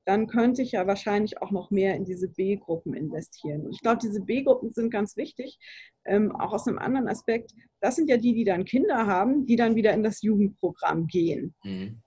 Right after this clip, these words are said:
Speaker 1: Weil ja die Eltern wollen, dass sie denselben Sport machen. Also ich, äh,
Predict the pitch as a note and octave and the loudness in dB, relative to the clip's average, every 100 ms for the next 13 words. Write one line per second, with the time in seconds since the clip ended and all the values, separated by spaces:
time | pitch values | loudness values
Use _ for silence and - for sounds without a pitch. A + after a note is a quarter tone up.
0 | - F3+ G#3 G#3+ G3+ B2 F3 A#3 G#3+ F3 | -2 4 4 4 2 2 2 2 -2 -2
1 | F#3 G3 G3+ F#3+ - F#3 F#3 F3+ F3+ F3 | 0 0 -2 -6 -8 -6 0 2 2 -2
2 | - D#3+ E3+ - D#3 - - F#3 - G3+ | -8 -6 -6 -6 -10 -10 -10 -8 -10 -8
3 | G3 - - F2 D3+ F#3+ | -12 -12 -8 -4 -2 -2